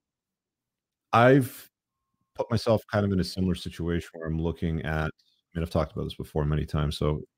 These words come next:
been around for a while, you've heard me say this. Um, I'm looking to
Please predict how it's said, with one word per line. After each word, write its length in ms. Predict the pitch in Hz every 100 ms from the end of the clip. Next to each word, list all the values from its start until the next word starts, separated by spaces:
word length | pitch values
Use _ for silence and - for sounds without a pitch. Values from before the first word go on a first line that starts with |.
| -
been 100 | 82
around 140 | 80
for 120 | 76 78
a 20 |
while, 180 | 78 78
you've 160 | 76
heard 160 | - 78
me 80 | 76
say 180 | 92 80
this. 100 | 80 _ - - _ _ 82
Um, 460 | 80 80 80 78
I'm 100 | -
looking 220 | 107 -
to 100 | 92